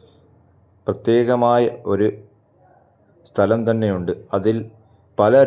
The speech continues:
രോഗങ്ങൾക്കും ഉള്ള ചെടികളും ഔഷധ ചെടികളും ഇതിനകത്ത് ഉണ്ട്. ഇത് നമ്മുടെ പല രോഗങ്ങൾക്കും ശിഫ കിട്ടുന്നതുമാണ്. നാഗൂർ ഷാഹുൽ ഹമീദ്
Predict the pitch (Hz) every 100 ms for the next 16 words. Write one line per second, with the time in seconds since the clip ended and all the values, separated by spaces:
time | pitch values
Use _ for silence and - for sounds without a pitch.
0 | 113 113 113 131 131 127 - 131 - 101
1 | 104 107 98 - - - - _ _ _
2 | _ _ _ - 107 110 117 123 120 -
3 | - 101 104 - 117 117 - - 107 107
4 | 107 110 104 104 101 104 98 98 - 101
5 | - 101 90 87 - - 110 131 - -
6 | _ 104 107 117 120 120 110 110 127 120
7 | 113 107 120 120 113 113 98 - 107 98
8 | 110 107 107 101 98 95 87 78 78 _
9 | _ _ _ _ _ _ _ _ _ -
10 | - _ - 101 110 117 131 - 107 101
11 | 117 127 131 123